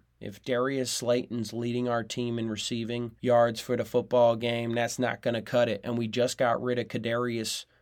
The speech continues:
Toney for draft picks when receiver is all we need right now, in my opinion. Uh, Daniel Jones, yeah, we want him to perform at a higher clip, but you gotta get receivers around him more than Slayton, Sills,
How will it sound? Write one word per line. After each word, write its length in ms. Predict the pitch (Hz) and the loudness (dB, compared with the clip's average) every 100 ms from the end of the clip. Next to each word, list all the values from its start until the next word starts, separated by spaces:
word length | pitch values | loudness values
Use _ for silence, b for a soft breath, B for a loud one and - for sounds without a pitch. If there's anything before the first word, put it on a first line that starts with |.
| _ - | _ -8
Toney 420 | 123 123 131 117 | -2 0 0 0
for 220 | 117 107 | -2 -4
draft 420 | 107 107 - - | -2 0 0 -4
picks 340 | 127 120 - 110 | -4 -4 -4 -8
when 380 | 117 123 110 - | -6 -6 -8 -8
receiver 680 | 123 - 143 156 151 143 | -6 -4 -4 -4 -4 0
is 380 | 135 120 - - _ _ _ _ _ | 0 0 -2 -6 _ _ _ _ _
all 300 | - - 156 | -12 -8 -4
we 180 | 156 147 | -2 0
need 540 | 139 151 240 190 - - _ | 0 0 0 -4 -12 -20 _
right 340 | 123 123 123 127 | -6 -4 -4 -2
now, 300 | 120 120 117 | -2 0 0
in 120 | 117 | -2
my 220 | 113 120 | -2 -4
opinion. 680 | 107 - 135 120 117 98 - b b b | -8 -6 -4 -2 -2 -6 -8 b b b
Uh, 220 | 113 110 107 | -4 -2 -2
Daniel 380 | 131 131 127 | 0 0 0
Jones, 440 | 117 131 127 120 110 | -2 -2 -2 -4 -2
yeah, 280 | 131 120 101 B B | 2 2 0 B B
we 120 | 131 127 | 0 4
want 260 | 127 123 | 4 4
him 140 | 123 120 | 2 -2
to 120 | 120 | -4
perform 560 | 120 113 - 127 123 | -6 -6 -2 0 2
at 80 | 117 | 2
a 40 | 104 | 2
higher 400 | 135 127 117 101 | 2 2 2 -2
clip, 420 | - 131 123 - | -2 2 2 0
but 200 | 117 101 _ | -6 -6 _
you 120 | 113 | -14
gotta 360 | 110 120 120 113 | -8 -8 -6 -6
get 240 | 107 127 | -6 -4
receivers 640 | 117 113 135 117 123 110 107 | -4 -4 -2 -2 -2 -2 -2
around 420 | 110 120 123 110 | 0 2 2 2
him 60 | 110 | 0
more 220 | 120 117 | 0 0
than 160 | 107 | -2
Slayton, 640 | 101 - 113 123 - 120 110 | -2 -2 0 0 -4 -6 -4
Sills, 800 | - 120 123 123 117 110 - | -2 0 2 2 0 -4 -10